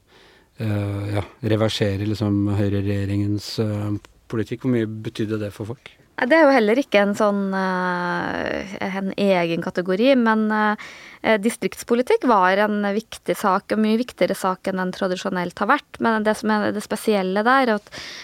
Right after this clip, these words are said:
Speaker 2: i mange saker så er det jo sånn at partiene deler liksom litt på, liksom, er det skole, så er det liksom litt Høyre, litt Venstre, litt Arbeiderpartiet, hvem du er, litt, hvem du synes er best, mens distriktspolitikken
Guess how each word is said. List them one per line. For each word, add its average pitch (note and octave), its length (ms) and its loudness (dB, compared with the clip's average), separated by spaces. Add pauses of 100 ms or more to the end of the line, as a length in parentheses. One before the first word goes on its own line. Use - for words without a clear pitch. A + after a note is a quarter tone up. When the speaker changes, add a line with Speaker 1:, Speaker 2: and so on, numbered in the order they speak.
(160)
Speaker 2:
i - 100 2
mange G#3+ 260 4
saker A3 300 0
så A#3 140 0
er G#3 100 4
det F3+ 160 2
jo G3+ 80 -4
sånn F3+ 80 0
at - 80 -8
partiene F3+ 420 -2
deler F3+ 540 2
liksom F#3 240 -2
litt - 260 -10
på, E3+ 560 0 (360)
liksom, - 180 -2
er F3+ 100 0
det G3+ 100 -2
skole, G3 460 2
så G3+ 160 -2
er F3+ 40 -2
det F3 120 -8
liksom F3 140 -2
litt F#3 180 -4
Høyre, E3+ 300 4
litt F3 180 -2
Venstre, E3+ 380 -2
litt F3 180 -2
Arbeiderpartiet, F3+ 560 0
hvem F3 220 2
du F3 60 0
er, F3+ 140 2
litt, F#3 300 -2
hvem F#3 160 0
du F#3 80 2
synes F#3+ 180 -4
er A#3+ 60 2
best, C4 400 0
mens G#3+ 260 -2 (140)
distriktspolitikken G3+ 760 -2